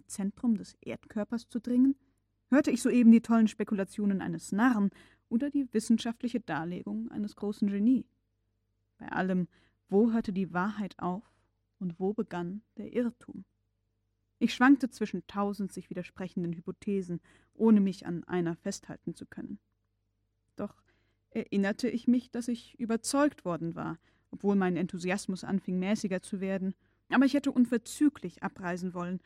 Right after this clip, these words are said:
ohne mir Zeit zum Überlegen zu lassen. Ja, es hätte mir nicht an Mut gefehlt, augenblicklich meinen Ranzen zu schnallen. Inzwischen war ich längs dem Ufer der Elbe um die Stadt herumgekommen und auf die Straße nach Altona.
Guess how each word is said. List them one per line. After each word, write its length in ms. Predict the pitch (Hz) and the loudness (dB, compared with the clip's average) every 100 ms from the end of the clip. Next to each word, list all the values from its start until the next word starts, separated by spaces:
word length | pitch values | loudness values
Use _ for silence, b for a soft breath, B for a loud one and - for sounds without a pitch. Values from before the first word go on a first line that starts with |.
| b b - | b b -2
ohne 240 | 220 214 | 4 4
mir 220 | 190 180 | 4 -2
Zeit 320 | - 196 196 - | -4 -2 -2 -4
zum 140 | 190 | -8
Überlegen 460 | 175 175 202 190 175 | -6 -4 -2 -2 -6
zu 140 | - | -10
lassen. 340 | - - - - _ _ _ _ _ | -18 -18 -20 -20 _ _ _ _ _
Ja, 420 | - 233 247 240 285 | -8 2 4 4 2
es 120 | - | -2
hätte 160 | 277 262 | 2 4
mir 80 | |
nicht 180 | 262 247 | 4 2
an 140 | 254 254 | 6 6
Mut 240 | 349 - | 6 0
gefehlt, 440 | 196 - 165 - | -10 -8 -8 -6
augenblicklich 840 | - 185 175 185 208 - 175 - - | -4 -4 -4 -6 -6 -6 -12 -12 -12
meinen 260 | 175 170 | -10 -10
Ranzen 420 | - 175 202 - | -6 -4 -4 -8
zu 120 | - 175 | -16 -16
schnallen. 420 | - 170 165 180 _ _ _ _ _ _ _ _ _ _ _ _ | -8 -6 -6 -8 _ _ _ _ _ _ _ _ _ _ _ _
Inzwischen 440 | 233 220 294 294 262 | 2 2 0 2 2
war 100 | 233 | 0
ich 160 | 233 | -4
längs 300 | 214 202 233 | -2 -2 -2
dem 180 | - 190 | -4 -8
Ufer 260 | - 202 196 | -8 -8 -8
der 160 | 175 | -8
Elbe 380 | - 196 196 190 - | -6 -4 -4 -6 -8
um 80 | - | -6
die 80 | 196 | -6
Stadt 260 | - 240 220 | -4 -6 -4
herumgekommen 720 | 196 202 185 - - - 202 _ _ _ _ | 0 0 0 -6 -16 -16 -18 _ _ _ _
und 300 | - - - | -14 -14 -14
auf 100 | - | -14
die 100 | - | -10
Straße 340 | 202 - 196 208 | -8 -4 -2 0
nach 140 | 202 | -2
Altona. 540 | - 240 233 170 165 | 0 -2 -2 -8 -10